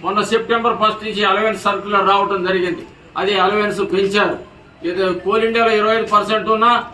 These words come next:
మనం ముప్పై మూడు పర్సెంట్ వరకు కూడా అధికంగా సాధించడం జరిగింది. ఈ విధంగా కార్మిక సమస్యలు ఇంకా చాలా ఉన్నాయి. అట్లాగనే ఏదైతే ఉందో ఇంకా చాలా మంది కాంట్రాక్ట్ కార్మికులు ఉన్నారు.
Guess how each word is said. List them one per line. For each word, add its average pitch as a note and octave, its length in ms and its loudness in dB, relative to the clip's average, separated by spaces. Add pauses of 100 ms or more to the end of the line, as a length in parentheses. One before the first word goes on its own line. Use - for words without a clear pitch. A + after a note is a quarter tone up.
(260)
మనం G3 280 -2
ముప్పై G#3+ 280 0
మూడు A3 200 0
పర్సెంట్ G#3+ 440 0
వరకు G3+ 280 0
కూడా G3+ 360 2 (220)
అధికంగా G#3 420 -2
సాధించడం F#3+ 640 0
జరిగింది. F3+ 420 -2 (300)
ఈ G3 140 4
విధంగా A#3 440 2
కార్మిక A3+ 460 0
సమస్యలు A3 440 -2
ఇంకా A3 200 0
చాలా A3 380 2
ఉన్నాయి. A3 400 0 (400)
అట్లాగనే A3+ 520 0
ఏదైతే A3+ 380 2
ఉందో A3+ 480 0 (300)
ఇంకా G3 240 -2
చాలా A3 360 2
మంది A3+ 520 0 (840)
కాంట్రాక్ట్ G#3 640 -2
కార్మికులు A3 460 0
ఉన్నారు. G#3 320 0